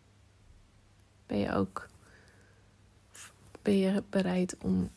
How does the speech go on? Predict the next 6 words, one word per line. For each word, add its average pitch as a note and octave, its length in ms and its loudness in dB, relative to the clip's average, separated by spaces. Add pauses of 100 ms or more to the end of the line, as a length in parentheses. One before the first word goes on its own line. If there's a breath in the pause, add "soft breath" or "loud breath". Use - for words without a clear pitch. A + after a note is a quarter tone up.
(360)
belemmerende F3+ 640 2
overtuigingen, - 800 -4
hardnekkige F#3+ 760 -2
overtuigingen G3 800 -2
bij G3 180 -2
jezelf G3 360 -2